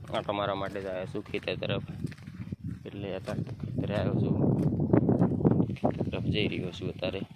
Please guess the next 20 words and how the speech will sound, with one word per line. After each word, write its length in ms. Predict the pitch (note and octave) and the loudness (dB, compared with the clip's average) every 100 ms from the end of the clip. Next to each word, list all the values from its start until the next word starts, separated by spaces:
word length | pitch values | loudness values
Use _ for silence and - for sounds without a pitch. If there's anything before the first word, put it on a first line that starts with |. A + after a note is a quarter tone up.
| - - - - - - - _ _ F#2+ | -16 0 4 6 6 4 2 _ _ -4
હું 100 | F#2+ | -2
આ 60 | |
ખેતર 340 | F#2+ - G#2 G2+ | -2 -4 -4 -4
તરફ 200 | G2 G2 | -2 -2
જઈ 240 | F#2 G#2 G#2 | 0 0 0
રહ્યો 200 | F#2+ F#2 | -2 0
છું, 300 | - G2+ F#2+ | -2 -2 -4
તો 360 | - F#2+ F#2+ F#2 A2 - _ _ - - _ - | -2 0 0 -2 -6 -10 _ _ -20 -20 _ -6
કિલાલની 600 | A2 G#2+ G#2+ G#2 G#2 G#2 G2 - - - - _ - - - - - - - - - - - - - G2 - | -2 0 0 0 0 -2 -6 -16 -20 -20 -20 _ -20 -20 -20 -18 -16 -16 -14 -14 -12 -12 -12 -8 -2 0 0
ટી 140 | A2+ | -2
ઉપર 200 | - - | -2 -4
તો 80 | G2+ | -4
ચાલવાનું 500 | - G2+ F#2 G2 F#2 | 2 2 4 2 0
છે. 160 | G2 G#2 - - - - - - - - - - _ _ - _ _ - - - _ _ _ _ - | 0 0 -2 -4 -12 -8 -8 -8 -12 -16 -16 -16 _ _ -20 _ _ -20 -20 -20 _ _ _ _ -8
તો 80 | A2 | -4
આપણે 640 | F#2+ - G2 G2 G2 G2+ G2 - - - - - - - - - - | -4 -2 0 0 0 -2 -6 -10 -10 -8 -8 -8 -10 -10 -10 -10 -8
પહોંચી 340 | - - C3 | -8 -4 -4
ગયા 220 | A2 F#2+ G2+ | -2 0 0
આ 60 | |
બાજુ, 220 | G2 G#2+ | 0 -4